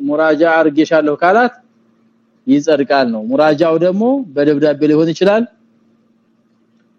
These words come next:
በምስክርነት ሊሆን ይችላል፣ እሷን በአካል አግኝቶ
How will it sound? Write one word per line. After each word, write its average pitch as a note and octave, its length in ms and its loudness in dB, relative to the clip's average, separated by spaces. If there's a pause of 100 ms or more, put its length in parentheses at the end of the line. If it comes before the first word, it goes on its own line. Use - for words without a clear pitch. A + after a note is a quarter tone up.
በምስክርነት D#3+ 760 -2
ሊሆን E3+ 220 0
ይችላል፣ A3 380 -2 (520)
እሷን D#3+ 340 -2
በአካል D#3 360 2
አግኝቶ D3 340 0